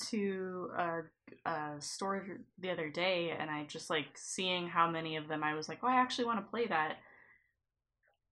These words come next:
Like, at least twenty games that I was like, "Oh, that looks fun, that looks fun," but I've just never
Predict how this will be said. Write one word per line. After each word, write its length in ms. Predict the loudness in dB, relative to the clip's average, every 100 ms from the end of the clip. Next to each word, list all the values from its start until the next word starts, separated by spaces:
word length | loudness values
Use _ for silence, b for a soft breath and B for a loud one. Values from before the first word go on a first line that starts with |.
| _ _ _ -4
Like, 200 | -4 -6 _ _ -6
at 80 | 0
least 220 | 0 2
twenty 260 | 2 2 2
games 300 | 2 0 0
that 100 | 0
I 60 |
was 100 | 0
like, 140 | -4 0
"Oh, 140 | 2
that 160 | 4 2
looks 220 | 0 0
fun, 260 | 2 2 4
that 140 | 2
looks 180 | 0 -2
fun," 420 | -2 -2 -2 -6 -10 _ 4
but 460 | 6 6 2 -2 -10 _ _ -20 _ _ _ _ _ _
I've 600 | 0 2 0 -4 -4 -8 -10 -4
just 420 | -4 -4 -8 -6
never 480 | -4 -4 -4 -4